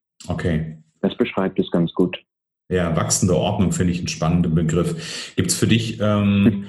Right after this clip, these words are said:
Speaker 1: Gibt's für dich, ähm, also ich hab gerade, als du das gesagt hast, hab ich gerade ein, ein, ein, ein gewisses Gefühl dafür gehabt. Gibt's für dich ein Gefühl, woran du, woran du weißt, okay,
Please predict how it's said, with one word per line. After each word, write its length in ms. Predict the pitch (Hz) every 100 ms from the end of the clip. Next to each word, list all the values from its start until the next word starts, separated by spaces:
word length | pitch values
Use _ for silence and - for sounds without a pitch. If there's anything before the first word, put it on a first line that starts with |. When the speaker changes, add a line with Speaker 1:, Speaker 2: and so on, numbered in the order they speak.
| - _ _
Speaker 1:
Gibt's 300 | 92 101 -
für 140 | - 107
dich, 480 | - 110 - - -
ähm, 260 | 76 69
also 180 | - 104
ich 120 | 123
hab 140 | 127 156
gerade, 500 | 127 135 139 120 90
als 180 | 117 -
du 60 |
das 140 | 131 -
gesagt 320 | 120 135 156
hast, 140 | 135
hab 120 | 131 -
ich 120 | -
gerade 420 | - 123 123 120 - - -
ein, 120 | 113
ein, 180 | 98 117
ein, 840 | 107 113 110 107 110 82 87 120
ein 260 | 127 117 107
gewisses 360 | 110 139 117 -
Gefühl 320 | 117 - 139
dafür 260 | 120 - 110
gehabt. 360 | 95 101 -
Gibt's 200 | 123 120
für 100 | -
dich 180 | 123 -
ein 100 | 131
Gefühl, 480 | 110 - 139 170 160
woran 320 | 113 98 120
du, 260 | 123 147 139
woran 360 | 104 110 110 123
du 140 | 139
weißt, 400 | 113 110 160 160
okay, 420 | 92 - 123 160